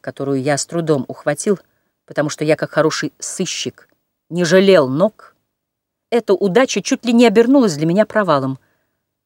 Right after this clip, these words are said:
Но я всё равно надеялся, что в нужную минуту смогу её использовать по назначению. Например, я с лёгким сердцем разбирал лица своих друзей,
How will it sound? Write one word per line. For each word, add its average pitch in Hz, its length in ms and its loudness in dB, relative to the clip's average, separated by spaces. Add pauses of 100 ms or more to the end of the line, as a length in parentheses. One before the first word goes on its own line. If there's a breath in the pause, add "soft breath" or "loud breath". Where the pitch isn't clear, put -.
(220)
Но 147 60 -6
я 165 120 4
всё - 160 -2
равно 175 220 2
надеялся, 196 500 2
что 139 200 -6
в 139 60 -4
нужную 165 300 0
минуту 170 300 0
смогу 175 400 0
её 123 200 -2
использовать 127 560 -8
по - 80 -12
назначению. 131 680 -8 (1040 soft breath)
Например, 247 320 2
я 247 160 2
с - 80 -6
лёгким 254 280 0
сердцем 226 480 -2 (280 soft breath)
разбирал 226 400 2
лица 254 280 -2
своих 226 300 2
друзей, 226 420 2